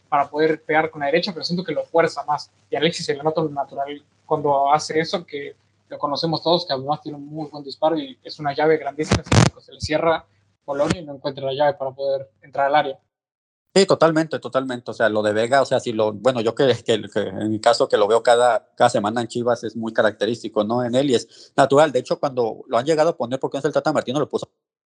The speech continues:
Speaker 2: por derecha, se le veía súper incómodo jugando perfil natural.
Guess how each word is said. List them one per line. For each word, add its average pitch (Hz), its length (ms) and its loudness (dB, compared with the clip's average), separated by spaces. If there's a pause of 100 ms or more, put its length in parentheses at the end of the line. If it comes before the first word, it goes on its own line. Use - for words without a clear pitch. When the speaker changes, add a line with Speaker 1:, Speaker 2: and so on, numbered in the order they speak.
(280)
Speaker 2:
por 127 140 0
derecha, 107 260 0
se 135 100 -4
le 110 100 2
veía 104 120 0
súper - 240 -2
incómodo 131 320 -4
jugando 123 240 -6
perfil 113 200 -8
natural. 107 340 -8